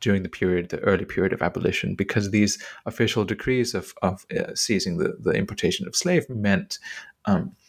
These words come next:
stopping the, the, the flow of labor into the Caribbean, but also, like I said before, stopping the,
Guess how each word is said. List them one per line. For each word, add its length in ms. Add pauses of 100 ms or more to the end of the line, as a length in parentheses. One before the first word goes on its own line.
(280)
stopping 460
the, 320
the, 300
the 100
flow 280
of 180
labor 460
into 280
the 100
Caribbean, 440
but 140
also, 500
like 120
I 60
said 180
before, 300
stopping 460
the, 240